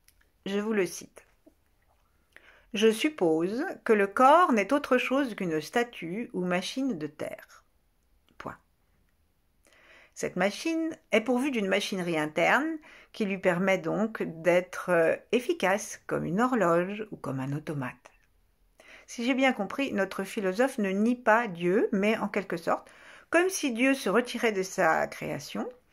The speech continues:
il le sépare du corps et le cantonne à l'immatériel, à l'esprit, à l'âme. Conscient que cette thèse sent le soufre, il ne la présente que comme une supposition.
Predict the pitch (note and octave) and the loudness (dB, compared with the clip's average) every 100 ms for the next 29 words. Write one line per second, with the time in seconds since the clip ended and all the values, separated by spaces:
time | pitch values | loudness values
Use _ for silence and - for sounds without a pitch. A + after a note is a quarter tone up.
0 | _ _ - D#4+ D#4 C4+ D4+ D4+ D4 C#4 | _ _ -6 2 4 4 2 4 4 4
1 | G#3 - E3+ G3+ D4+ - B3 C4 C4+ G3 | 0 2 6 8 6 4 4 4 2 -2
2 | - G3+ B3+ C#4 - - - G#3 B3 B3 | 4 4 4 2 0 -6 2 6 6 4
3 | G#3+ G#3+ G#3 G#3+ G#3 F3+ C#3+ C#3 C#3+ - | 2 4 2 0 -4 0 0 0 -4 -2
4 | F#3 G3+ G#3+ - D#3 D#3 - F#3+ F#3 D3+ | 2 2 0 -6 -8 -8 -2 0 2 2
5 | C#3+ C#3+ - _ _ - - - - _ | -2 -8 -12 _ _ -20 -20 -20 -20 _
6 | - C#4 - G4 - E3 C#3+ - - - | -2 -2 0 -2 -2 -2 -2 -4 -4 2
7 | A3 D#3 D3+ - F#3+ D#3+ C#3 C#3 C#3 - | 2 2 -8 -6 -2 -2 -2 -6 -6 -4
8 | D#4+ - - G#3 A3+ G#3+ G#3 G#3+ A#3+ - | -4 -2 -2 0 2 2 2 0 0 0
9 | - G#3 C#4 C4+ F#3+ - G3 - G#3 F3 | -2 -2 0 0 -2 -6 -10 -8 -8 -10
10 | - | -16